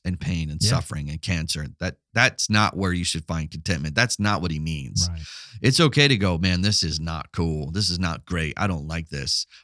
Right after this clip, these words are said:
Speaker 1: but I'm not missing out. This world, I'm not missing out on anything because this world can't give me what Christ
Speaker 2: Yeah.
Speaker 1: can give me.'" And that's where contentment is found.
Speaker 2: It,
Speaker 1: And
Speaker 2: it
Speaker 1: that can only happen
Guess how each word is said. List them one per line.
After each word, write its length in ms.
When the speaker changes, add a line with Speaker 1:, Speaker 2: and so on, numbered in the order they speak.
Speaker 1:
but 520
I'm 120
not 180
missing 280
out. 260
This 160
world, 420
I'm 140
not 160
missing 300
out 160
on 120
anything 400
because 280
this 140
world 260
can't 320
give 180
me 140
what 180
Christ 360
Speaker 2:
Yeah. 80
Speaker 1:
can 80
give 200
me.'" 220
And 220
that's 360
where 100
contentment 460
is 100
found. 220
Speaker 2:
It, 140
Speaker 1:
And 80
Speaker 2:
it 40
Speaker 1:
that 180
can 100
only 160
happen 540